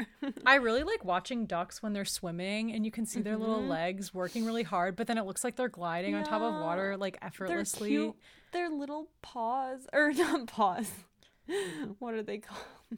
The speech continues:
Speaker 2: Flippers.
Speaker 1: <laughs> Yeah, they're flippers. <laughs> They're
Speaker 2: They're
Speaker 1: webbed
Speaker 2: webbed
Speaker 1: feet.
Speaker 2: feet.
Speaker 1: Yeah. <laughs> They're so cute, like the orange feet. Yeah, ducks are amazing. And then the third one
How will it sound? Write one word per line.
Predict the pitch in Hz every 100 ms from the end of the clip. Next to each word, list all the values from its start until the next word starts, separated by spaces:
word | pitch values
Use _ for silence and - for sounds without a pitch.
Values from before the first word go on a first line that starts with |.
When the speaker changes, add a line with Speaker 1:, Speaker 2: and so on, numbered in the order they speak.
| -
Speaker 2:
Flippers. | - 151 151 214 202 214 208 -
Speaker 1:
<laughs> | 247
Yeah, | 294 339 - -
they're | 285 349
flippers. | 302 254 254 254 320 339 339
<laughs> | 285 - 294 - - 339 - - - - - -
They're | 330 330
Speaker 2:
They're | 240
Speaker 1:
webbed | 233 294
Speaker 2:
webbed | 208 226 220
Speaker 1:
feet. | 294 285 269 -
Speaker 2:
feet. | 392
Speaker 1:
Yeah. | - 320 - -
<laughs> | 254 - - - - -
They're | 349 349
so | 339 - 320 320 320
cute, | - - 302 285
like | 277 269
the | 269 -
orange | 202 190 208 233 240
feet. | 220 - 180 180 - _ 190 -
Yeah, | 180 160 - 208 _ 180
ducks | 170 208 -
are | 254
amazing. | 226 180 170 170 185 165 165 170 - _ _ -
And | 202
then | 202 190
the | 190
third | - 233 240 262 254
one | 269 277 269